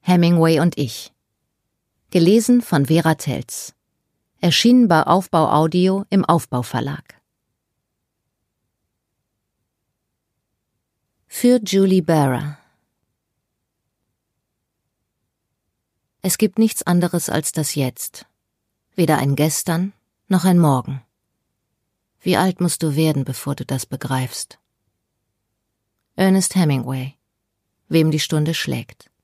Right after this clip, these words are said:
Prolog.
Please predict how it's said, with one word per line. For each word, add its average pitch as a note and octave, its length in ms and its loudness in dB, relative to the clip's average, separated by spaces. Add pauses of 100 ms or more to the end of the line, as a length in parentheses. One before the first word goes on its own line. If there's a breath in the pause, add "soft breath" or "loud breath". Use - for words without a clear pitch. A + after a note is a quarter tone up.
(4000)
Prolog. F3+ 600 0